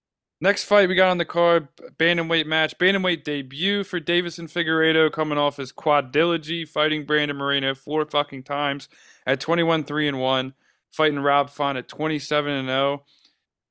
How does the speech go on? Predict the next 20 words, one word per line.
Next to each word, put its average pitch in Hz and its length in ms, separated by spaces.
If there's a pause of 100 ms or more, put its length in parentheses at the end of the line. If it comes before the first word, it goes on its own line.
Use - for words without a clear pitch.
(120)
This, 269 440 (460)
there's 285 180
a 311 40
couple 254 260
fights 185 320
in 147 80
this 135 160
card 135 360
that 139 140
are 131 100
wildly 147 640
interesting, 135 540
dude. 123 220
They're, 147 100
like, 175 200
splitting 151 440
hairs. 139 340
I 143 120
think 165 340
this, 220 380